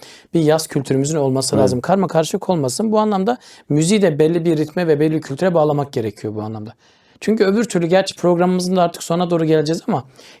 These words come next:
Speaker 1: yani bizim insanların kulağına vermediğimiz o kelimeleri, o cümleleri müzikle beraber başkaları, başka insanlar, çocuklarımızın, e, gençlerimizin kulaklarına ve ruhlarına veriyorlar zaten.
Speaker 2: Evet, işte bu noktada,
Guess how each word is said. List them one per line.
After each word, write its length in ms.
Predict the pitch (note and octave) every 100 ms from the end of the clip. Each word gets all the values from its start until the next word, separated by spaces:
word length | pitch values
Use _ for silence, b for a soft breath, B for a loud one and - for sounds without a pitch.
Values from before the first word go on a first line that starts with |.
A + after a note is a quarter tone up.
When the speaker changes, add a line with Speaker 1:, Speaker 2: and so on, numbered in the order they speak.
| -
Speaker 1:
yani 380 | D#3+ F3+ C#3 C#3
bizim 380 | D3+ A#3 A#3 - b b b
insanların 440 | D#3+ D#3 E3 F3 F3
kulağına 560 | - E3 E3+ E3+ C#3+
vermediğimiz 680 | C#3 E3+ E3 C#3 C#3 C#3 B2+
o 200 | D3+ C#3+
kelimeleri, 680 | - D#3+ E3 C#3+ B2+ A#2 C#3+ -
o 120 | C#3+
cümleleri 540 | D#3+ D#3 C3+ C3 F#3 b b -
müzikle 460 | C#3+ E3 F#3 D3
beraber 400 | B2+ B2 A#2 B2
başkaları, 600 | C3 D3+ - C3 E3+ B3 A#3
başka 240 | D3 D3 E3+
insanlar, 420 | D3+ C3+ C3+ D#3 -
çocuklarımızın, 760 | - D3 D3 D3 C3 B2 C3+ G3+ b b b -
e, 40 |
gençlerimizin 600 | C3 D3 - C3 C3 F3
kulaklarına 540 | G#3+ - D3 C#3 D#3+ D#3+
ve 160 | D#3 G#3+
ruhlarına 380 | C#3 C#3 B2 E3+
veriyorlar 340 | F#3 F3+ B2
zaten. 360 | A2+ A2 - B2+
Speaker 2:
Evet, 240 | A#2 G2 F2
işte 340 | B2+ F3 D3
bu 80 | F3+
noktada, 800 | F#3+ E3+ E3 D3+ C#3 C#3+ E3+ F#3+